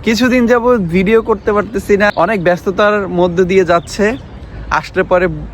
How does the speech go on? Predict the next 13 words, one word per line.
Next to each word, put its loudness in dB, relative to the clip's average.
বুঝতে 0
পারবেন 2
ব্যস্ততা 0
কীরকম 0
হয়ে 2
যায়, 2
রোবটিক -2
জীবনযাত্রার 0
মতো -2
হয়ে 2
যায় 0
এখানে -2
লাইফস্টাইল 0